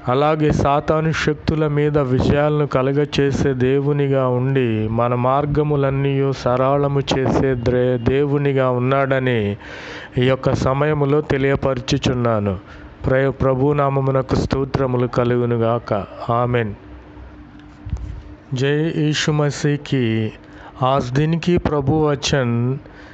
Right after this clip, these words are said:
नीति वचन तीनवा अध्याय में है। तब वह तेरे लिए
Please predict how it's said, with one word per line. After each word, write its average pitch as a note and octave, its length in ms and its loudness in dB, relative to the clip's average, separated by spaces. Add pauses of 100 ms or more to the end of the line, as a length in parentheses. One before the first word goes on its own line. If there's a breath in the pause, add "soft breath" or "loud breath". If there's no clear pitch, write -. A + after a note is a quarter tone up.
(280 loud breath)
नीति F3 560 2
वचन D#3+ 840 0 (120)
तीनवा D3+ 680 2
अध्याय C#3 560 2
में A#2 560 0 (280)
है। A2 400 -2 (1120 loud breath)
तब D3+ 260 0
वह E3 340 2 (400)
तेरे C#3+ 600 2
लिए A#2+ 720 0